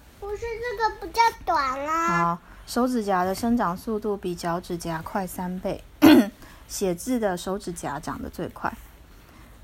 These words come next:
Speaker 2: 小孩成长的速度，哦，你们在春天跟夏天长得比较快。年纪越大，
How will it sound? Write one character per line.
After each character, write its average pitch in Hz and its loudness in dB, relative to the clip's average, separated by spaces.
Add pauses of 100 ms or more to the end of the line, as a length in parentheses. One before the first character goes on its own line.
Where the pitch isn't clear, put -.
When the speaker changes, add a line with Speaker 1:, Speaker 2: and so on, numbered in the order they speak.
(100)
Speaker 2:
小 196 -2
孩 185 -2
成 196 -4
长 185 -4
的 175 -4
速 233 -2
度， 226 -6
哦， 349 -4
你 208 2
们 190 -6
在 254 0
春 254 2
天 254 2
跟 247 0
夏 226 -2
天 214 -2
长 208 -8
得 - -8
比 - -12
较 180 -8
快。 - -10 (1000)
年 202 -2
纪 240 0
越 233 0
大， 214 -4